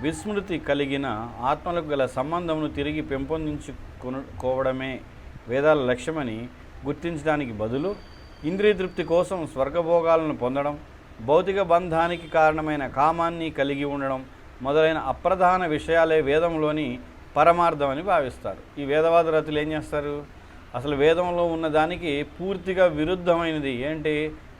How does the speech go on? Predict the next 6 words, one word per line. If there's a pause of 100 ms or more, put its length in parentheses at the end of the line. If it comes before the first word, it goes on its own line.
ఇంద్రియ
భోగం
అనేది, (600)
ఇంకా
ఈ
యొక్క